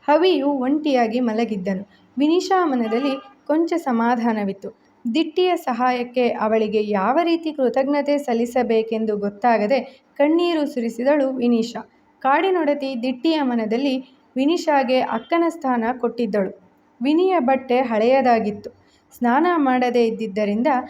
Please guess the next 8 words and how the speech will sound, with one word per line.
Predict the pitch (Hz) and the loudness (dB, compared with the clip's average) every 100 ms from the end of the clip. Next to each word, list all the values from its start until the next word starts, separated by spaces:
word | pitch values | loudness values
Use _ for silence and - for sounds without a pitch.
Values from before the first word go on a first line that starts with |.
| - _ | -18 _
ಬೆವರಿನ | 226 247 311 339 311 | 0 4 2 2 0
ವಾಸನೆ | 262 254 254 240 247 | 2 0 0 0 0
ಬರುತ್ತಿತ್ತು. | 233 220 220 214 - - _ _ _ | 0 0 -2 -8 -10 -16 _ _ _
ಕಾಡಿನ | 277 285 330 359 320 262 254 _ - | 0 2 2 2 0 -2 -6 _ -2
ಉಡುಪನ್ನು | 285 330 330 302 277 | -2 2 2 2 0
ವಿನಿಗೆ | 247 254 285 277 | 0 0 0 0
ಕೊಟ್ಟಳು | 277 226 233 226 240 | 0 -2 0 0 0
ದಿಟ್ಟಿ. | 233 233 202 | -4 -4 -10